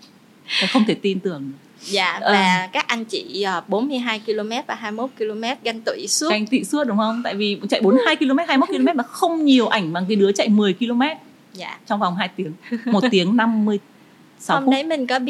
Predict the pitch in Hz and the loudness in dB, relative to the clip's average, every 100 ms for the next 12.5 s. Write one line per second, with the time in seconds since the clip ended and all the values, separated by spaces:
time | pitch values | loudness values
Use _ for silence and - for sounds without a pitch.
0 | 277 - 262 269 269 285 311 175 175 214 | -4 -2 -2 -2 -6 -6 -4 -2 0 -2
1 | 208 165 262 277 180 196 - - 226 - | -2 -4 -6 -6 -8 -10 -10 -8 -8 -6
2 | - 226 247 302 - - _ _ - _ | -2 0 -2 -6 -12 -20 _ _ -20 _
3 | - 220 226 302 330 262 214 208 240 302 | -4 -2 0 -2 -4 -2 0 0 -2 -8
4 | - _ _ - - - - 160 180 160 | -14 _ _ -20 -20 -20 -12 -6 -2 0
5 | 175 175 175 277 - - _ - 151 214 | -2 -4 -4 -6 -6 -20 _ -20 -18 -10
6 | 214 214 202 208 208 190 185 170 226 247 | -8 -8 -8 -6 -6 -6 -8 -8 -4 -4
7 | - 302 311 311 277 262 254 294 240 302 | -4 -6 -8 -12 -10 -8 0 2 4 4
8 | 254 294 285 294 - - - _ - _ | 4 2 -2 -4 -6 -14 -20 _ -20 _
9 | _ _ _ - _ - - - - 254 | _ _ _ -20 _ -12 -8 -6 -2 0
10 | 220 214 202 208 202 202 196 190 185 196 | 2 4 4 4 2 0 -2 -4 -2 -2
11 | 262 233 196 214 214 - 202 214 330 185 | -2 -2 -4 -4 -6 -4 -4 -2 -4 -4
12 | 151 - 220 214 247 | -8 -8 -8 -6 -6